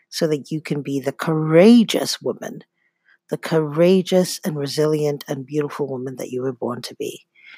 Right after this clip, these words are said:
So make sure that if you haven't subscribed, if you haven't shared this, if you haven't saved the date,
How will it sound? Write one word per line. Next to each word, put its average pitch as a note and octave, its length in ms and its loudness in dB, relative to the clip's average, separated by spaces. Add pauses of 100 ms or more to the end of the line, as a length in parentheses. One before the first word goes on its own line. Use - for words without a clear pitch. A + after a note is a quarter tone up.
(260)
So D3+ 280 0
make D3+ 260 0
sure A#2+ 380 -2
that C3 220 -2
if - 180 -6
you E3+ 120 0
haven't D#3+ 380 -2
subscribed, G#2+ 760 -6 (480)
if - 220 -6
you D#3 120 0
haven't D3 420 0
shared C#3 440 2
this, B2+ 260 -2
if - 140 -8
you D3 120 -2
haven't D#3 380 0
saved - 420 0
the C#3+ 80 -2
date, A2 460 -6